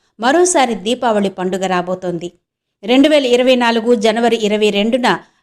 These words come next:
రామమందిరంలో రాముడి జీవితం పవిత్రం కానుంది. ఇప్పుడు ప్రాణ ప్రతిష్ఠ సమయం సమీపిస్తున్న కొద్దీ అయోధ్యలో ఎన్నో అద్భుతాలు కనిపిస్తున్నాయి. ఇటీవల అయోధ్యలో పెద్ద రాబందుల గుంపు కనిపించింది.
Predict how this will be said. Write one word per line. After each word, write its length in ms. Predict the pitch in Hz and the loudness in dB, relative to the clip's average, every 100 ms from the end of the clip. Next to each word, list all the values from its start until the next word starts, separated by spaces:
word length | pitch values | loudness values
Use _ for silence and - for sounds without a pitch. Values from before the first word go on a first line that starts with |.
| 196 | -4
రామమందిరంలో 960 | 220 254 294 254 226 214 202 208 247 | -2 0 2 2 2 2 2 2 2
రాముడి 440 | 208 196 220 240 214 | 4 2 2 0 -2
జీవితం 560 | 180 208 233 240 196 | -4 -6 -6 -6 -8
పవిత్రం 520 | 202 175 214 220 214 | -8 -10 -10 -10 -10
కానుంది. 520 | 190 180 175 175 170 - _ _ _ - | -10 -8 -6 -6 -6 -12 _ _ _ -12
ఇప్పుడు 240 | 277 294 | -2 -2
ప్రాణ 340 | 285 262 294 330 | 0 -2 0 0
ప్రతిష్ఠ 500 | 302 277 294 - 262 | -2 -2 -4 -2 -2
సమయం 420 | 269 247 247 240 | -2 -2 -2 -2
సమీపిస్తున్న 680 | 247 226 254 254 - 226 220 | -4 -4 -4 -6 -10 -8 -8
కొద్దీ 460 | 214 202 220 185 - _ _ | -6 -6 -2 -4 -6 _ _
అయోధ్యలో 640 | 220 285 320 220 240 226 226 | -4 0 0 2 0 4 2
ఎన్నో 520 | 208 208 247 247 226 | 2 2 2 2 -2
అద్భుతాలు 540 | 185 175 - 269 220 196 | -4 -6 -12 -6 -4 -4
కనిపిస్తున్నాయి. 760 | 190 180 185 - 175 170 165 _ _ _ _ | -6 -10 -10 -10 -4 -4 -4 _ _ _ _
ఇటీవల 460 | 302 349 403 330 285 | -4 2 4 4 2
అయోధ్యలో 640 | 202 233 302 240 254 214 247 | 0 2 2 2 0 2 2
పెద్ద 360 | 233 202 208 | 2 -4 -2
రాబందుల 600 | 233 190 190 240 247 240 | -2 0 0 0 0 0
గుంపు 340 | 202 202 220 247 | 0 -4 -6 -6
కనిపించింది. 680 | 202 185 185 180 170 170 | -6 -8 -10 -10 -10 -10